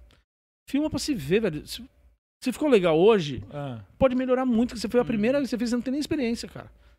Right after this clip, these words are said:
Speaker 1: Segura a peruca aí, faz mais umas três, quatro vezes, aí você filma e põe." Porque ela cresce muito a piada.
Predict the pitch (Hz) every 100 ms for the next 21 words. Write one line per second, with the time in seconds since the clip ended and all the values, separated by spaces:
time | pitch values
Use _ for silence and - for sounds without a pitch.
0 | _ - 175 262 262 226 233 220 214 220
1 | 240 254 240 233 - 208 220 220 214 160
2 | 214 226 220 277 - 220 254 - 196 196
3 | 185 - _ _ _ _ _ _ 226 214
4 | 220 214 220 208 208 190 131 120 95